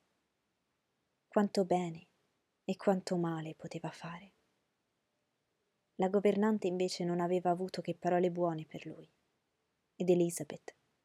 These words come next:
mentre fissava la tela che sembrava guardarla, pensò all'affetto di mister Darcy, con una gratitudine mai provata prima di allora.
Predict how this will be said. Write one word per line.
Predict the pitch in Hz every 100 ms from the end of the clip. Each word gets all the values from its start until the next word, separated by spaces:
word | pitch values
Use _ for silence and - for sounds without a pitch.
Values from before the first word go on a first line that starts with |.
| _ _
mentre | - 185 175
fissava | 180 190 - 190 180
la | 175
tela | 175 165 151
che | -
sembrava | - 160 156 160
guardarla, | 156 165 - 156 156 - - _ _ _ _ _ _ _ _ _
pensò | - 185 - 190
all'affetto | 180 175 196 190
di | 170 170
mister | 170 - 165
Darcy, | - 151 151 - - - _ _ _ _ _ _ _ _ -
con | 180
una | 175
gratitudine | 170 175 170 175 - 170 165 156
mai | 151
provata | 151 170 160 - 165
prima | 170 165
di | 165
allora. | 156 156 156